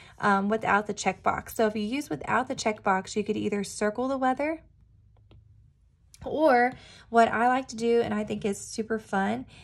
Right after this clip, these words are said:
is just to color it in. Like, if you like to color it all, I think this is a super fun way. If you don't,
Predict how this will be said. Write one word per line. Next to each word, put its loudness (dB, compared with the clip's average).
is 0
just -2
to -2
color -4
it -4
in. -6
Like, -8
if -12
you -6
like -4
to -18
color -4
it -2
all, -2
I -4
think -4
this -6
is -10
a -6
super -8
fun -4
way. -4
If -12
you -2
don't, 0